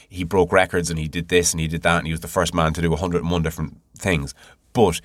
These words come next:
he didn't invent any of those. He didn't s-, he didn't, he hijacked the mach-,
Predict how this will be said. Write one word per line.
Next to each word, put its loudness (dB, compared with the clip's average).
he -4
didn't 0
invent 2
any 0
of -10
those. -6
He -6
didn't -6
s-, 4
he -10
didn't, -2
he 0
hijacked 2
the -12
mach-, -8